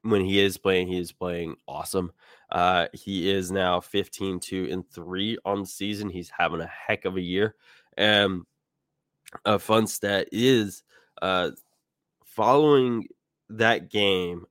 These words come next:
uh, against the Senators, I'd have to look and see. I don't, don't know what it's like now, uh, but following that game against the Senators, the top two lines had fifteen goals for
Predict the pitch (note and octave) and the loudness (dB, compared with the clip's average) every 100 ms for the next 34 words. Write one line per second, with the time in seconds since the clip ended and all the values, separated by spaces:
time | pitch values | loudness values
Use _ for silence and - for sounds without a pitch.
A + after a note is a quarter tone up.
0 | - F#2 F2+ - F#2+ G2 E2+ - - G#2 | -10 -6 -4 -4 -6 -6 -6 -10 -8 -2
1 | G2 F#2 E2+ F2 - F#2 - G#2 - G#2+ | 0 0 -2 -4 -6 -8 0 -2 0 -4
2 | F#2+ G2 G2+ - F2+ - - - _ _ | -2 -4 -4 -6 -12 -14 -16 -20 _ _
3 | F2+ G#2+ _ _ _ _ _ _ _ _ | -12 -12 _ _ _ _ _ _ _ _
4 | _ _ G2 D2+ G2 G2 G2 G2 F#2+ F#2 | _ _ -12 -10 -8 -2 4 4 4 0
5 | F2+ E2+ - - F2 F2 F#2 F#2+ G#2 G2+ | -2 -4 -8 -8 -8 -6 -8 -2 2 2
6 | F2 F#2 _ - - - F#2 F#2 F2+ F2 | 0 -10 _ -20 -14 -2 2 4 4 2
7 | E2 - _ G#2+ G2+ G#2+ F#2+ - - _ | -2 -8 _ -14 0 2 2 -2 -14 _
8 | _ _ _ _ _ _ - B2+ D3+ D#3 | _ _ _ _ _ _ 0 4 4 4
9 | A#2+ A#2 A#2 A2 G#2+ - G2 F#2+ F#2 G2+ | 2 4 2 2 0 0 -4 -4 -4 -6
10 | F#2+ F2+ - A2 A2 - C3 G#2 F#2 F#2 | -6 -8 -4 0 0 0 -4 -2 -2 0
11 | G#2+ B2 - _ _ _ - G#2 F#2+ - | -2 -4 -12 _ _ _ -10 -6 -6 -2
12 | C3+ C#3 - C#3+ B2+ A#2 A#2 A2+ - - | -2 -2 -2 -2 0 2 2 2 -6 -14
13 | G#2 B2 E3+ D3+ | -6 -2 -2 -4